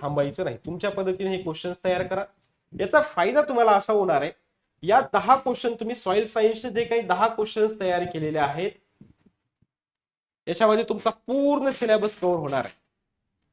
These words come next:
जो पेपरमध्ये ॲक्च्युअल क्वेश्चन येईल, थोडाफार अल्टर करून किंवा तुम्ही बनवलेल्या क्वेश्चन सारखा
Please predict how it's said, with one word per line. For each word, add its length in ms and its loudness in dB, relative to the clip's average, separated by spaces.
जो 200 2
पेपरमध्ये 520 4
ॲक्च्युअल 380 -2
क्वेश्चन 420 -4
येईल, 260 -4
थोडाफार 680 8
अल्टर 520 6
करून 420 2
किंवा 260 -2
तुम्ही 280 -2
बनवलेल्या 480 0
क्वेश्चन 420 -4
सारखा 320 -6